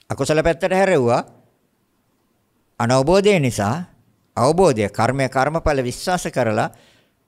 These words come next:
හැරෙව්ව අවබෝධය තුල කුසල පක්ෂයේ ඇසුරු කරා පන්සල, නිරන්තරයෙන් පන්සලට එනවා, සීල් සමාදන් වෙනවා, භාවනා කරනවා, දන් දෙනවා, බුද්ධ වන්දනා කරනවා,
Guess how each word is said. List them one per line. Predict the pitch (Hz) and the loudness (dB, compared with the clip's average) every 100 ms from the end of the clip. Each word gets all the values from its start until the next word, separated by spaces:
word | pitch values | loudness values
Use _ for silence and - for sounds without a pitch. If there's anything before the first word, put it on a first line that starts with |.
| _ _ _ _ | _ _ _ _
හැරෙව්ව | 139 151 156 | 2 4 4
අවබෝධය | 143 127 160 196 180 143 107 | 4 4 4 2 4 2 2
තුල | 120 131 190 196 - | 0 0 0 -4 -12
කුසල | - 143 196 | -6 0 2
පක්ෂයේ | 151 127 - - 107 - _ _ _ - | 2 -2 -4 -4 -4 -6 _ _ _ -10
ඇසුරු | 117 113 | -6 -4
කරා | 113 101 90 | -2 -2 0
පන්සල, | 104 113 139 165 339 _ - - - - _ _ _ - | 0 0 -4 -4 -6 _ -20 -20 -20 -20 _ _ _ -2
නිරන්තරයෙන් | 127 131 123 127 110 98 | 0 2 0 0 0 0
පන්සලට | 104 104 120 120 | -2 0 -2 -2
එනවා, | 135 156 180 | -2 -4 -8
සීල් | - 113 | -8 -6
සමාදන් | 101 113 117 113 123 147 | -4 -2 0 0 -2 -4
වෙනවා, | 175 196 _ | -8 -10 _
භාවනා | 101 104 107 113 120 | -4 -2 0 -2 -2
කරනවා, | 147 175 175 - - | -6 -10 -12 -14 -12
දන් | 95 104 104 | -4 -2 -2
දෙනවා, | 104 131 165 - _ _ | -4 -6 -8 -12 _ _
බුද්ධ | 104 98 104 | -10 -4 -2
වන්දනා | 107 101 110 113 117 | -2 -2 -2 -4 -4
කරනවා, | 113 147 147 156 | -8 -10 -8 -10